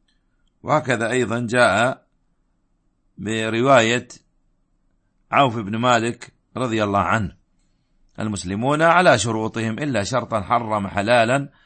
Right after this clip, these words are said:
أو أحل حراما". فشروط الواقفين لا بد أن تكون فيها المتابعة للشريعة.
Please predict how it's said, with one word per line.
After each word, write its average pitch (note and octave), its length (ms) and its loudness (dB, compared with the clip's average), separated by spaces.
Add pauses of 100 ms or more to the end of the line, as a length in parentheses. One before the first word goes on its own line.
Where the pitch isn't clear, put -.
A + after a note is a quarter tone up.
(360)
أو B2+ 260 4
أحل B2 420 2
حراما". G#2+ 840 4 (640)
فشروط A#2+ 560 -2
الواقفين C#3 720 2
لا C3+ 140 4
بد C3+ 300 -2 (320)
أن G2 200 -10
تكون A#2+ 380 -6
فيها C3 180 -2
المتابعة A#2 760 2 (920)
للشريعة. G#2+ 760 2